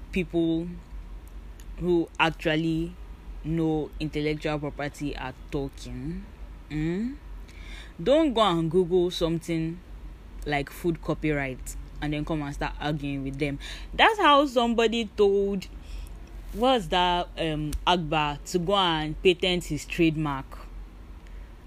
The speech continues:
Like, don't say things like that. I'm begging you. Don't just Google random shit and come and argue with people who actually, like, know their stuff.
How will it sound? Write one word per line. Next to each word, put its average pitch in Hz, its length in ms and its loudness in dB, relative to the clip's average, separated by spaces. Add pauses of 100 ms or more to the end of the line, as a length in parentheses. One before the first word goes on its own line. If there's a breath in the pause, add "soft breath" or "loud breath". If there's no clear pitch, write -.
(100)
Like, 165 400 0 (680)
don't 285 220 6
say 233 140 6
things 165 240 0
like 143 160 0
that. 139 280 -4 (600)
I'm 170 120 2
begging 165 360 4
you. 147 240 -2 (280 loud breath)
Don't 247 140 8
just 285 220 6
Google 202 300 6
random 180 340 4
shit 165 260 0
and 151 140 -4
come 170 160 2
and 156 80 0
argue 160 340 2
with 147 120 0
people 151 340 0
who 156 200 0
actually, 147 420 -6
like, 139 180 -6
know 151 180 0
their 143 220 -4
stuff. 151 420 -4